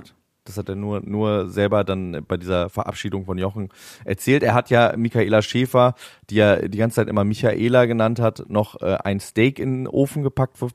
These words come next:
Speaker 1: bevor er gegangen ist. Das fand ich irgendwie auch so ein bisschen rührend. Ich hatte das Gefühl, das war irgendwie auch ein echter Moment. Und, ähm, dann hat er ihr noch was mit auf den Weg gegeben.
Speaker 2: Ja, warte mal.
Speaker 1: Und zwar der
Speaker 2: Ja,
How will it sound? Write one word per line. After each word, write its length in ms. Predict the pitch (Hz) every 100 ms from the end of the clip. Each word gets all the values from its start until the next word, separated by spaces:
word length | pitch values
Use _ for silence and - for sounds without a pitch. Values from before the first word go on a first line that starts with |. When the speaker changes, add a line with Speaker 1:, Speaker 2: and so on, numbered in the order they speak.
| _
Speaker 1:
bevor 260 | - 127
er 20 | 117
gegangen 340 | 107 113 123
ist. 180 | - -
Das 120 | 92
fand 120 | 107
ich 80 | 107
irgendwie 220 | - 101
auch 140 | - -
so 80 |
ein 20 | 127
bisschen 240 | - 127
rührend. 300 | 117 131 147 - - -
Ich 40 | 110
hatte 120 | 110
das 160 | 120
Gefühl, 200 | - 120
das 220 | 113 123 -
war 140 | 143
irgendwie 220 | 143 139
auch 120 | -
ein 80 | 131
echter 320 | - 139 147
Moment. 480 | 139 135 139 147 - _ _ - _ _ _ -
Und, 400 | 113 117 117 -
ähm, 400 | 104 107 107 107 - _ _
dann 200 | 120 123
hat 100 | 139
er 80 | 135
ihr 120 | 120
noch 120 | 117
was 160 | 123 -
mit 160 | 113
auf 100 | - -
den 200 | 98 90
Weg 160 | 123
gegeben. 480 | 160 143 143 147 165
Speaker 2:
Ja, 260 | 190 190 185
warte 200 | 190 170
mal. 120 | 185
Speaker 1:
Und 180 | 117 110
zwar 240 | - 127
der 120 | 139 143
Speaker 2:
Ja, 180 | 220